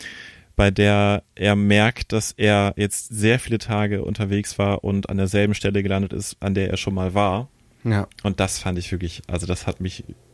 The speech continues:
Speaker 1: hat mich richtig fertig gemacht.
Speaker 2: Ja, die
Speaker 1: Aber
Speaker 2: Szene fand ich auch sehr stark.
Speaker 1: interessant ist auch, dass wir direkt da hingehen. Das ist wirklich der Fokus des Films, Yossi Ginsbergs Überlebenskampf im Dschungel. Da wird
Speaker 2: Ja,
Speaker 1: auch
Speaker 2: stimmt.
Speaker 1: sehr, sehr lange,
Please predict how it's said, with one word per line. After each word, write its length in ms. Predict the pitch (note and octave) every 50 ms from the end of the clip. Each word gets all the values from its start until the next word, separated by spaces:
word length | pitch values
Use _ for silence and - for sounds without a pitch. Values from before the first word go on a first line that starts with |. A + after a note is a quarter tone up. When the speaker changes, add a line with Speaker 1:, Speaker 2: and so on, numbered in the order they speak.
| _ -
Speaker 1:
hat 140 | A2+ A#2
mich 180 | A2+ A2+ A2 A2
richtig 220 | A#2+ A2+ G2+ F#2+
fertig 300 | - - G#2+ F2+ F#2 -
gemacht. 420 | - F2 E2+ E2 F2+ F2+ - - - _ _ - - - - - - - -
Speaker 2:
Ja, 200 | A2+ A2 - - - - - - - -
die 20 | -
Speaker 1:
Aber 200 | - A2+ A#2+ G#2+
Speaker 2:
Szene 180 | - - A2+
fand 160 | - A2+ G#2
ich 60 | G2+ F2
auch 80 | F2+
sehr 180 | - - F#2 F2+
stark. 260 | - - - E2+ E2+
Speaker 1:
interessant 420 | A2+ - - B2 - - D#3 F3+ -
ist 120 | C#3+ -
auch, 100 | G2+ G2+ -
dass 220 | - G2 - -
wir 60 | -
direkt 320 | F#2+ G2+ G2 A2 - - -
da 160 | G2 G2 - - _ _
hingehen. 560 | - - C#3+ F3+ D#3+ A2 G2 G2 G#2+ G#2+ - - _ _ _ -
Das 220 | - G2+ G2+ - -
ist 100 | A2+ G#2+
wirklich 180 | G#2+ G#2 -
der 120 | - G#2+ G2
Fokus 440 | - - - B2+ C3+ - - C3+ -
des 180 | - B2 -
Films, 340 | - - G#2+ G2 F#2+ F#2 -
Yossi 260 | - G#2 A2 - -
Ginsbergs 720 | G2+ G#2+ G#2 A2+ - - G2+ G2+ G2 G2 G2 - - - - - - - _ -
Überlebenskampf 840 | A2+ G#2+ G#2+ G2 G2+ G2+ G2 F#2+ - - - F2 F2 F2 - - - _ _ -
im 140 | G2 F#2+ F#2+
Dschungel. 400 | F#2 F#2 F2+ F2 F2 F2+ F2+ F#2+ _ _ _ _ - -
Da 80 | - - - -
wird 220 | F#2+ G#2 A2 -
Speaker 2:
Ja, 60 | F#2+ G#2
Speaker 1:
auch 80 | G#2
Speaker 2:
stimmt. 80 | - -
Speaker 1:
sehr, 200 | A2 A#2+ B2 B2
sehr 140 | A#2+ A#2+ A2+
lange, 400 | A#2 A2 A2 A2 A2 A2 G#2